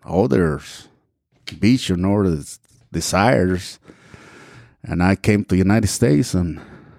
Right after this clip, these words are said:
and back on, uh, nineteen eighty, eighty-six, eighty-seven, I went to California and, uh,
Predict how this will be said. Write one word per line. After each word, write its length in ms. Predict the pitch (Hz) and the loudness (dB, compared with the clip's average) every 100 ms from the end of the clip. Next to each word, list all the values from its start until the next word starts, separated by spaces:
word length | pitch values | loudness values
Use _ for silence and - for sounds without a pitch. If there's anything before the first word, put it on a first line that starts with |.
| _ _ _ _ _ _ _ _ _ _ _ - | _ _ _ _ _ _ _ _ _ _ _ -14
and 360 | 104 87 85 80 | -8 -6 -6 -2
back 280 | 92 - 92 | 0 0 -4
on, 180 | 85 | -4
uh, 180 | 80 98 - - _ _ _ _ _ _ _ _ | -6 -8 -12 -20 _ _ _ _ _ _ _ _
nineteen 800 | 98 82 87 110 - - 98 87 | -10 -2 2 2 0 -2 -2 0
eighty, 580 | 90 95 90 76 71 _ _ _ - | 2 2 0 -4 -8 _ _ _ -6
eighty-six, 840 | 87 95 80 - 143 - - - _ _ | 0 0 0 -4 -4 -6 -14 -18 _ _
eighty-seven, 640 | - 107 98 - 80 71 - - - _ - - - - - | 0 0 0 -2 -2 -4 -12 -20 -20 _ -20 -20 -20 -20 -2
I 80 | 90 | 2
went 300 | 101 95 - | 2 2 2
to 380 | 90 78 73 - - _ - - - - | 2 2 -2 -6 -16 _ -14 -14 -14 -6
California 640 | - 151 98 - 82 87 104 | 0 0 0 -2 -2 -2 -2
and, 440 | 131 90 78 92 - _ _ - - | -2 -4 -6 -14 -20 _ _ -20 -14
uh, 240 | - - | -12 -10